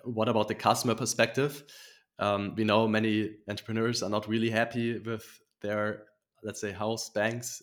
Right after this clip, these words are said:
Um, espe-, maybe corporates are different, but small businesses, they're usually also a little bit, let's say, underserved. But, but Lars mentioned some of them might be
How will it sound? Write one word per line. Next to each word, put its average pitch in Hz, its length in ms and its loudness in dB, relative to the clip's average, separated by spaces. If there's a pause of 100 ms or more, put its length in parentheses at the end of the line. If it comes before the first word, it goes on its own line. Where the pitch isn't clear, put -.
Um, 98 340 -8 (460)
espe-, - 300 -6
maybe 110 420 0
corporates 123 380 -2
are 101 60 -2
different, 123 340 -6
but 101 160 -6
small 107 300 -4
businesses, 107 460 -6
they're 98 100 -8
usually 104 380 -6
also 104 280 -10
a 101 40 -10
little 98 100 -8
bit, 98 180 -6 (240)
let's 104 160 -8
say, 110 80 -2
underserved. 113 640 -4 (120)
But, 98 260 0 (260)
but 87 160 -2
Lars 104 220 8
mentioned 110 280 0
some 113 140 0
of 107 100 -4
them 107 120 -4
might 104 160 0
be 101 100 -4